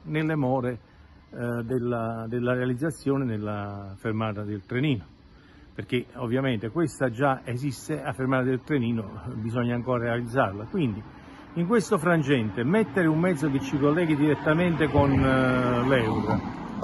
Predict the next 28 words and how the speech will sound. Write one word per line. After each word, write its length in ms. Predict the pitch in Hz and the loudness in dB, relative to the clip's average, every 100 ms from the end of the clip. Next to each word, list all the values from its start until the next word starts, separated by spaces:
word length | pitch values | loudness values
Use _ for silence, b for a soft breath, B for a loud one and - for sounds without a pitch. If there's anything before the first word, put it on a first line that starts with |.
| - - - | -6 -6 -2
a 60 | |
noi 180 | 156 196 | 4 4
ci 120 | 156 | 4
salverebbe 880 | 151 160 147 160 165 160 135 156 151 - - - - - | 4 4 6 4 4 2 2 2 2 -2 -12 -14 -12 2
da 140 | 151 | 4
tutte 420 | 160 208 - 180 | 4 0 0 2
le 140 | 156 160 | 4 4
incombenze 720 | 151 156 151 160 165 135 143 | 2 2 2 2 2 2 2
che 100 | 139 | 2
ci 160 | - | 2
dà 160 | 143 143 | 4 4
questo 340 | 127 127 151 | 4 0 2
zero 300 | 131 143 143 | 2 4 4
tredici 420 | 135 143 147 110 131 | 4 4 2 2 2
nel 140 | 127 | 2
nostro 340 | 127 117 - | 0 -2 -2
quartiere, 440 | 113 110 98 - - - - - - - | 0 -2 -2 -6 -8 -8 -10 -10 -10 -4
riuscendo 640 | 131 151 - 165 156 139 135 | 2 2 2 2 4 4 2
a 140 | 135 | 0
creare 320 | - 143 139 | 0 2 4
un'altra 400 | 139 151 151 135 | 4 2 2 0
opportunità 680 | 135 131 110 127 120 127 117 | -2 -2 -4 -2 0 2 0
per 140 | 113 | -2
i 80 | 107 | -4
giovani, 460 | 110 156 123 101 101 | 2 2 2 -2 -6
per 100 | 120 | -4
gli 120 | 117 | -2
anziani, 560 | 120 110 147 139 107 | -4 -2 0 0 -2